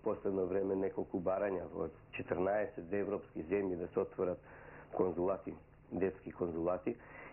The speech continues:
И мислам дека идејата за детскиот конзулат, тоест за таа детска амбасада, тоест за таа детска земја, тоест за таа детска љубов во која што не би имало никаква разлика помеѓу раса,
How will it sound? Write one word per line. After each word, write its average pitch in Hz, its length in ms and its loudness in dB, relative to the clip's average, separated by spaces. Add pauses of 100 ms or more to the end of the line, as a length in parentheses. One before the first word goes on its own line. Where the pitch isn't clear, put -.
И 95 60 6
мислам 120 400 4
дека 98 320 2
идејата 98 600 2 (100)
за 80 140 -2
детскиот 95 500 0
конзулат, 85 440 0
тоест 87 260 0 (180)
за 87 160 2
таа 95 200 2
детска 90 400 -2
амбасада, 87 680 0
тоест 85 360 -6
за 90 200 4 (640)
таа 104 240 4
детска 101 540 0 (160)
земја, 101 420 4 (120)
тоест - 260 -6
за 80 80 0
таа 104 240 2
детска 110 420 0
љубов 101 420 2
во 92 180 2
која 104 200 2
што 107 120 0
не 127 160 4
би 117 120 2
имало 107 360 4
никаква 107 480 2
разлика 95 460 0
помеѓу 90 540 2
раса, 101 400 0